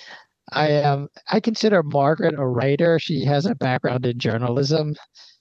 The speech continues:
I am more of a s-, math and science guy and have fallen into writing, maybe like I fell into fundraising. Um, uh, the way I fell into writing was,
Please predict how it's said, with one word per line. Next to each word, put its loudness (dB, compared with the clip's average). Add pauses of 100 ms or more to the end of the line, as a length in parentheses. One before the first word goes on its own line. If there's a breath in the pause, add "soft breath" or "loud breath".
(160)
I 2
am 2
more 0
of -2
a -2
s-, -4
math -2
and 0
science -2
guy 0
and -2 (120)
have -2 (120)
fallen 0
into -2
writing, 0 (100)
maybe -2
like 0
I 0
fell -2
into -2
fundraising. 0 (640 loud breath)
Um, -2 (1400)
uh, 0 (340)
the 2
way 2
I 0
fell 0
into -2
writing -2
was, 0